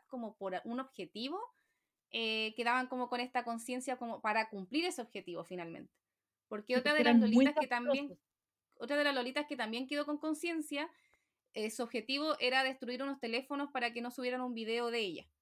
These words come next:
Speaker 2: Esa,
Speaker 1: Entonces,
Speaker 2: esa
Speaker 1: como que
Speaker 2: mina
Speaker 1: esa era su
Speaker 2: también era
Speaker 1: única meta, su única meta.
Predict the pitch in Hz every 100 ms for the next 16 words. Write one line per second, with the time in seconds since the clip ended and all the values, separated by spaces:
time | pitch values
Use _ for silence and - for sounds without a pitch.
0 | _ _ _ _ _ _ _ _ _ _
1 | 240 247 277 220 - 240 202 214 254 285
2 | 254 202 311 320 302 285 226 269 277 277
3 | 254 208 -